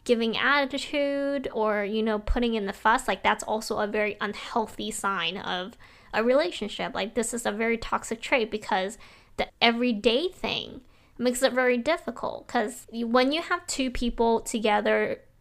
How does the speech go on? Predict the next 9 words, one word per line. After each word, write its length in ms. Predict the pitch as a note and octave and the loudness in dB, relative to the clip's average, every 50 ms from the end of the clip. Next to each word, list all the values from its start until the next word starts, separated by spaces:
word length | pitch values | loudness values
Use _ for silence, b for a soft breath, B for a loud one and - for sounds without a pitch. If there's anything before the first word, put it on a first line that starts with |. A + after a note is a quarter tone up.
| _ - | _ 0
honestly, 480 | A#3 A#3+ B3+ C4+ C4+ - - C#4 C#4 C4+ | 2 2 2 2 -2 -4 -2 -2 0 2
no 140 | C4 A#3+ A#3+ | 4 4 4
matter 340 | A3+ A#3 G#3+ A3 B3 B3+ | 4 4 4 4 2 2
how 340 | B3+ - - - A#3+ - A3+ | 0 -2 -2 0 2 2 2
compatible 1080 | A#3 - - A#3 A#3+ G#3+ - - F#3 F3 F3+ G#3+ A3 A3 A3+ A#3+ B3 B3+ C#4+ D4+ E4+ D#4+ | 0 -2 -6 -6 -6 -6 -4 -2 0 0 0 -2 -2 -2 0 2 2 2 2 0 -2 -6
two 180 | - - C4+ B3+ | 0 2 2 2
people 380 | A#3+ - C4+ B3 B3 A3+ - - | 4 2 2 4 4 4 4 6
are, 320 | - G#3+ G#3 A3+ A3+ A#3+ | 6 8 8 8 6 6
there 320 | A#3+ A#3+ A#3+ A#3+ A#3+ - | 4 4 2 2 2 0